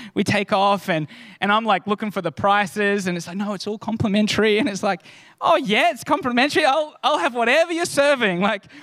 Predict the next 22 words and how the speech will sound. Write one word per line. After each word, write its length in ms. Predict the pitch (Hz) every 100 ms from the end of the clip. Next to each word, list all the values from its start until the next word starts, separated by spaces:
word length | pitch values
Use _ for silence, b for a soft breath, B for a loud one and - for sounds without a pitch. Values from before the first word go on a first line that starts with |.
| B
yes, 240 | 226 277 -
please." 400 | 277 285 226 -
You 80 | 277
know, 140 | 285
you 220 | 262 285
know 120 | 320
when 140 | 277 269
you 80 | 233
just 180 | 254
gotta 160 | 247 208
take 300 | - 226 226
it 100 | 175
for 120 | 196
all 180 | 190 190
it's 100 | 139
worth 260 | 165 160 151
when 100 | 156
you 40 |
get 200 | 156 151
free 160 | 160 151
stuff. 320 | 165 143 170
Like, 160 | 170